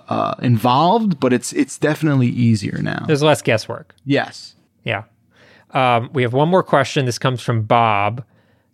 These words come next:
Speaker 2: Can Jeff really tell the difference between stock pinballs and his preferred extra shiny special pinballs?
Speaker 1: <laughs> The only, the only difference is how they look.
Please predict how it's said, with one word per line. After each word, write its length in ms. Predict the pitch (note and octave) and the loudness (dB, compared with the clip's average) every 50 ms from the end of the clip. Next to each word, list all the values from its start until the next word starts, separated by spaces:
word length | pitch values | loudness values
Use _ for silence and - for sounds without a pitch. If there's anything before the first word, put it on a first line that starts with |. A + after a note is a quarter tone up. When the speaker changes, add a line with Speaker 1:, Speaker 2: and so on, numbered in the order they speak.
| _ - | _ -14
Speaker 2:
Can 360 | - - E3 F3+ G#3+ A#3 A3+ | -6 -2 0 2 2 2 0
Jeff 340 | E3+ D3+ D#3 D3+ D3+ C#3+ - | 2 4 4 4 4 2 0
really 380 | C3+ C3 C3+ D3+ F3 F#3 G3+ F#3+ | 2 4 4 6 6 4 2 2
tell 180 | - G3+ G#3 G3+ | 2 0 2 2
the 80 | A3 G#3 | 2 2
difference 420 | G3 - - A#2 A2 A2+ A2+ - | 2 0 0 -4 -6 -6 -8 -8
between 380 | - - B2 - - A#2+ A2 G#2 | -6 -6 -6 -4 -2 -2 -2 -2
stock 600 | - - - - - B2+ B2+ D3 - - - - | -4 -6 -6 0 2 2 2 2 0 -4 -10 -2
pinballs 640 | - E3+ E3+ E3 C#3+ A2+ G#2+ G#2 G#2 G#2+ A2+ - - - | 0 0 0 2 2 2 2 2 2 -2 -2 -6 -6 -4
and 160 | C3 A#2+ A#2 | -2 -2 -2
his 220 | A2+ - B2 A2 - | 0 -2 -2 -2 -2
preferred 640 | - A#2+ A2+ - - D#3 D3+ C3+ A#2 G#2+ G2+ - | -2 -4 -4 0 2 4 4 4 4 2 0 -2
extra 400 | - B2+ A#2 - - - - G#2 | -2 -4 -4 -4 -6 -6 -6 -6
shiny 480 | G2 - - - A2+ C3 D#3+ D#3+ D3+ C#3 | -4 -4 0 0 2 2 2 0 0 -2
special 400 | - - - F3+ F3+ - C#3+ A#2 | -2 0 2 2 2 2 0 -2
pinballs? 580 | A2 B2+ - - G#2+ - - - - - - - - _ - - - - | -2 -4 -10 -10 -10 -10 -12 -14 -16 -16 -20 -20 -20 _ -20 -18 -8 -8
Speaker 1:
<laughs> 120 | D#3+ - - - - - - - - - - - - - - - - - E4 B3+ A#2+ | -8 -8 -8 -12 -10 -10 -10 -12 -12 -14 -14 -14 -14 -14 -12 -10 -6 -4 -4 -2 0
The 120 | D3 F3 | 2 2
only, 320 | F3 F#3 G#3 A3 A3 A3 G#3+ | 2 2 4 4 2 2 2
the 160 | E3+ D#3 E3 | 2 2 2
only 220 | E3+ F#3+ G3+ F#3+ | 4 4 4 4
difference 320 | D#3 D#3+ C#3+ D3+ C#3+ B2 C#3 | 2 2 2 2 0 2 0
is 100 | B2 G#2 | -2 0
how 140 | C3+ A#2+ | 0 0
they 140 | A#2 G#2+ G#2+ | 2 2 2
look. 340 | G2+ - - G2+ - - - | 0 0 -4 -6 -10 -12 -18